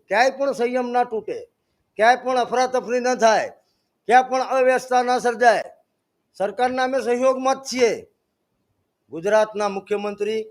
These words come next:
ગૃહમંત્રી અને પોલીસ મહાનિર્દેશકને પણ હું વિનંતી કરું છું, તમે શાંતિપૂર્વક રીતે અમારી વાત લોકશાહી ઢબે રજૂ કરવા માટે લાખોની સંખ્યામાં ભેગા થયા છે.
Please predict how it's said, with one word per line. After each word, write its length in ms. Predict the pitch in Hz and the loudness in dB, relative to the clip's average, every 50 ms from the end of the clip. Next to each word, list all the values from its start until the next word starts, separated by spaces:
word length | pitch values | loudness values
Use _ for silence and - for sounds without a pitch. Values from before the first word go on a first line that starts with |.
| _ _ _ _ _ - | _ _ _ _ _ -10
ગૃહમંત્રી 680 | 135 180 196 196 196 196 190 175 190 190 202 214 208 208 _ _ _ _ _ _ _ - | -6 -6 -4 -4 -4 -6 -6 -6 -4 -2 -2 -2 -2 -4 _ _ _ _ _ _ _ -10
અને 140 | 160 180 190 185 | -8 -6 -6 -6
પોલીસ 320 | 185 165 175 190 196 175 156 | -6 -4 -4 -2 -2 -4 -4
મહાનિર્દેશકને 1160 | 160 165 165 175 180 170 165 175 180 160 139 160 170 175 160 175 185 175 - 180 180 175 180 180 180 | -6 -6 -4 -4 -6 -6 -6 -8 -8 -8 -10 -10 -10 -8 -6 -6 -6 -6 -6 -8 -8 -6 -8 -8 -6
પણ 140 | 175 175 180 | -6 -6 -6
હું 80 | 180 165 156 | -6 -6 -4
વિનંતી 380 | 160 175 185 185 180 190 185 185 | -4 -4 -4 -2 -4 -2 -2 0
કરું 200 | 185 180 190 147 | -2 -2 -2 -4
છું, 180 | 185 208 226 226 _ _ _ _ _ _ _ _ - | -4 -6 -6 -6 _ _ _ _ _ _ _ _ -8
તમે 180 | 151 170 185 175 | -6 -4 -4 -4
શાંતિપૂર્વક 840 | - 160 156 156 165 160 165 208 202 202 170 175 170 185 185 185 170 | -4 -4 -4 -4 -4 -6 -6 -8 -8 -6 -6 -4 -2 -2 -4 -4 -4
રીતે 280 | 156 165 165 - 190 185 | -8 -8 -4 -2 -2 -2
અમારી 360 | 170 160 170 175 170 175 156 135 127 123 120 143 | 0 -2 -2 -4 -2 -4 -4 -4 -4 -2 2 6
વાત 240 | 175 208 226 226 - 196 | 6 6 6 6 2 -2
લોકશાહી 480 | 175 175 185 180 - - 185 185 180 180 | 0 0 -2 -2 0 2 2 2 2 0
ઢબે 180 | 147 147 165 175 | -4 -6 -4 -4
રજૂ 260 | 156 143 139 165 165 - | -4 -4 -6 -6 -8 -6
કરવા 260 | 165 160 165 170 165 | -4 -2 -2 -2 -2
માટે 280 | 160 160 156 - 196 214 220 220 220 _ _ _ _ - | -2 -2 -4 -2 -2 -2 -2 -4 -6 _ _ _ _ -12
લાખોની 580 | 123 135 156 160 - - - 190 208 214 220 185 | -4 -2 0 0 0 -2 -4 -6 -4 -4 -4 -4
સંખ્યામાં 540 | - 185 180 175 - 175 170 175 175 147 127 | -4 -6 -6 -4 -4 -4 -2 -2 -4 -4 -6
ભેગા 260 | 131 127 147 147 147 - | -6 -4 -2 -2 -2 -2
થયા 260 | 139 127 123 113 101 | -4 -4 -4 -6 -8
છે. 160 | - - | -12 -18